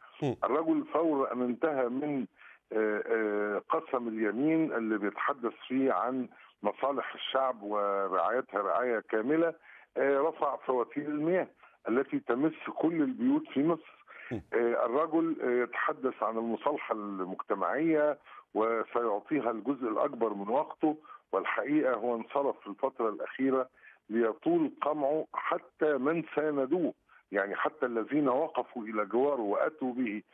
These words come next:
Speaker 2: سواء من خلال ثلاثين ستة أو تلاتة سبعة، حتى دول لن يسلموا منه ومن، آه، آه، سجونه ومن معتقلاته إلى آخره. فأنا بتصور،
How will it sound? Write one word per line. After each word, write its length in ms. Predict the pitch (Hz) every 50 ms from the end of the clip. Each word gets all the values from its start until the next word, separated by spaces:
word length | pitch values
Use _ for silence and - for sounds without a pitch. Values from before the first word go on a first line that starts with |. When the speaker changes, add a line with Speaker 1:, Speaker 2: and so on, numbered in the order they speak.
| - - - _ - - -
Speaker 2:
سواء 300 | 127 127 139 143 127 131
من 200 | 123 120 117 -
خلال 460 | - - 117 120 127 135 131 127 -
ثلاثين 400 | - 107 104 101 - - 143 131 -
ستة 300 | - 143 - _ - 98
أو 120 | 110 123
تلاتة 280 | 120 - 110 120 131 123 - -
سبعة، 380 | 131 123 110 113 110 120 - - - - - - - -
حتى 380 | - - 165 139 - - - 147
دول 420 | 135 127 139 151 165 156 160 - - _ -
لن 260 | - 131 156 165 170
يسلموا 720 | 156 139 120 - - - 127 123 127 139 156 160 175 190
منه 180 | 196 170 143 139
ومن، 540 | 143 135 120 113 113 120 123 120 113 113
آه، 60 | 110 - _ -
آه، 640 | 110 113 110 107 110 110 98 98 107 107 104 107 101 - -
سجونه 360 | 117 113 113 135 151 156 147
ومن 240 | 147 143 127 107 101
معتقلاته 840 | 104 104 92 80 - - - - - 120 135 143 147 147 - 131 135 - - - - - - - 135
إلى 280 | 135 131 135 123 127
آخره. 340 | 139 - - 180 156 123 - - - - - - - _ -
فأنا 280 | - 147 170 202 196
بتصور، 680 | 170 160 160 - 123 - - 180 185 180 175 165 143 -